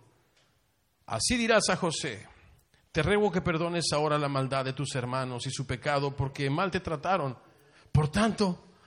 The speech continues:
ahora te rogamos que perdones la maldad de,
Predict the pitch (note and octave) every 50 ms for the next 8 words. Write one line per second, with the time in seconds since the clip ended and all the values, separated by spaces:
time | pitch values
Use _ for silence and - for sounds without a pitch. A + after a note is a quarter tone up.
0 | - - - C3+ E3+ E3 D#3 C#3 - - - _ _ _ _ _ _ - - F3+
1 | E3 G3 F#3+ F#3 F#3+ F#3+ F#3 E3 D3 - - - D#3+ D3+ D3 D3 D3 F3+ F3 D3+
2 | - - - A3+ F#3+ G3 G#3+ G#3+ G3 F3+ E3 E3+ E3 E3 E3 E3+ E3 F3 E3+ E3
3 | E3+ E3+ D#3 D#3+ D3+ D3 C#3+ - -